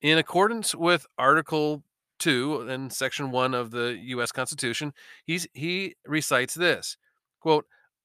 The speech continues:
"I do solemnly swear or affirm that I will faithfully execute the office of President of the United States,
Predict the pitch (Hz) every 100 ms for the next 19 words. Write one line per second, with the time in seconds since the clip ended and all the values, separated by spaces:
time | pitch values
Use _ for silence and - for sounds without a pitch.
0 | - 147 247 208 202 202 - - 131 147
1 | 170 202 - 123 98 139 98 135 - 95
2 | 107 - - - _ - 135 - 135 156
3 | 202 220 208 _ _ _ 139 165 196 156
4 | 113 143 160 - - - 185 220 - 226
5 | 226 151 160 - - 143 147 - - 127
6 | 131 147 139 123 120 - 196 214 175 131
7 | 127 - 117 123 110 110 - 175 156 87
8 | -